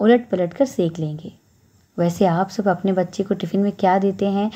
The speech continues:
जो हेल्दी भी होता है और टेस्टी भी, ये मुझे कमेंट करके ज़रूर बताइएगा। तो सूजी का बहुत ही टेस्टी चीला बनकर तैयार है। इसे आप नाश्ते में भी बनाकर खा सकते हैं।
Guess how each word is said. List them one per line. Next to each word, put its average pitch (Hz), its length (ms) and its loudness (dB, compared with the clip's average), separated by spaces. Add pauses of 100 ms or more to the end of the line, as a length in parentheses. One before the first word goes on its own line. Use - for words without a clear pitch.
(300)
जो 233 100 6
हेल्दी 226 280 4
भी 269 120 2
होता 240 300 2
है 247 180 2
और 247 120 2
टेस्टी 196 400 -4
भी, 165 220 -4 (180)
ये 190 160 -4
मुझे 185 240 -4
कमेंट 180 340 -2
करके 180 280 2 (360)
ज़रूर 185 320 4
बताइएगा। 160 600 -2 (1200)
तो 185 80 4
सूजी 180 400 0
का 190 160 0
बहुत 220 500 0
ही 226 80 2
टेस्टी 175 380 -4
चीला 175 380 -2
बनकर 160 340 -2
तैयार 160 460 0
है। 220 200 -2 (360)
इसे 247 200 4
आप 247 200 4
नाश्ते 190 400 -2
में 208 120 -2
भी 220 100 0
बनाकर 185 380 -2
खा - 240 -6
सकते 165 320 -8
हैं। 160 200 -4